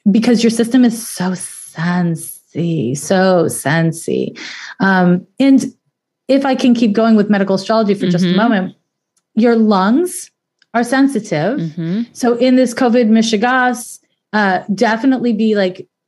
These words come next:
Speaker 1: super conservative. And the other thing that I would say,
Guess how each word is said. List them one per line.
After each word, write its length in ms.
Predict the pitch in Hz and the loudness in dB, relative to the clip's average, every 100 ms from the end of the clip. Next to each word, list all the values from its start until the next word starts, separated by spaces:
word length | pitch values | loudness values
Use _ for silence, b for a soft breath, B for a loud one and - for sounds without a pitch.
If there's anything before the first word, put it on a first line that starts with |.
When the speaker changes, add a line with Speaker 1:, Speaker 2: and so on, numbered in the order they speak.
| _ | _
Speaker 1:
super 440 | - - 247 240 | -16 -4 -2 0
conservative. 680 | 240 254 180 156 170 240 _ _ _ _ _ - | 0 0 0 -2 -6 -8 _ _ _ _ _ 0
And 260 | 247 233 - - | 2 2 -2 -6
the 220 | 226 269 - | 0 0 0
other 320 | 262 349 392 | -2 0 0
thing 220 | 339 240 | 0 0
that 100 | 214 | 0
I 80 | 196 | 0
would 180 | 196 196 | -2 -6
say, 460 | - 170 165 170 | -6 -2 -2 -4